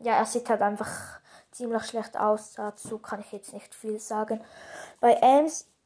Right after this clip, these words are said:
ist es die, ähm, College-Studentin Ems.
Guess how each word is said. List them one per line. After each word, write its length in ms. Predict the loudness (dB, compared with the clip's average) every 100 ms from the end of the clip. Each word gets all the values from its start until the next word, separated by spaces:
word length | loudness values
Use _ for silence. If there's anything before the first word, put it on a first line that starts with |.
| -12
ist 340 | -8 -8 -2
es 540 | 4 4 6 4 2 -2 -10
die, 420 | -6 -4 -4 -6 _ _ _ _ _ _ _ _ _ -10
ähm, 540 | -6 -4 -4 -8 -12 -16 _ _ 6
College-Studentin 1120 | 10 10 8 0 -14 0 4 4 2 -8 -4 2
Ems. 500 | 4 2 -2 -10